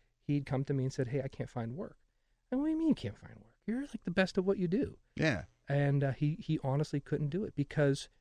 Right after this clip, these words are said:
Speaker 1: there was no conduit. There was no really high quality resource
Speaker 2: To
Speaker 1: for
Speaker 2: connect
Speaker 1: him
Speaker 2: into that, right.
Speaker 1: to connect, to
Speaker 2: Yeah.
Speaker 1: tap in, to get introductions, an entree to, to companies out there looking to hire for his services,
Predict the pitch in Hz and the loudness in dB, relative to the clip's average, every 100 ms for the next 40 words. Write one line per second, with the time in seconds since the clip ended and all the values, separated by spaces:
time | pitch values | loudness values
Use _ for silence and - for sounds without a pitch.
0 | _ 147 143 143 143 143 143 - - 156 | _ 4 4 4 4 6 4 2 -4 2
1 | 185 117 - 131 - 139 143 143 135 139 | 2 2 2 0 2 4 6 6 4 2
2 | 165 165 147 - 160 - 160 156 135 147 | 2 2 0 2 0 4 4 4 4 2
3 | 170 - 135 - - 113 113 139 180 147 | 0 0 0 2 6 8 8 8 8 8
4 | 82 76 98 151 123 156 151 160 - 139 | 4 0 2 2 4 6 6 4 4 6
5 | 180 147 104 160 156 135 127 127 156 160 | 8 8 8 6 6 2 0 4 6 6
6 | 156 147 151 - 156 156 - - 135 127 | 6 4 4 2 0 0 -2 -4 -2 2
7 | 147 - 151 147 - 143 135 131 - 131 | 2 4 4 4 2 2 2 2 0 -2
8 | - 151 151 139 139 143 139 139 131 123 | 0 2 2 2 2 2 2 2 0 0
9 | 139 139 131 127 135 143 165 190 | 0 0 -2 -4 -2 -4 -4 -8